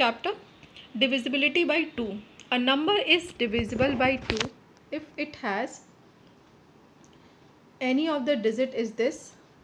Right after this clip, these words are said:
in its ones place। आपको देखना है कि किसी भी,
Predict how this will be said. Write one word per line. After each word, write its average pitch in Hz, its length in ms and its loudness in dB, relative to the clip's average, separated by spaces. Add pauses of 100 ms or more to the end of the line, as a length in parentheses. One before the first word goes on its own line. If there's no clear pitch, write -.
(1200)
in 254 180 0 (240)
its - 180 -8 (220)
ones 180 400 -8
place। - 300 -8 (440)
आपको 208 340 0
देखना 220 340 4
है 214 140 -2
कि 294 120 2
किसी 302 340 -2
भी, 302 220 -2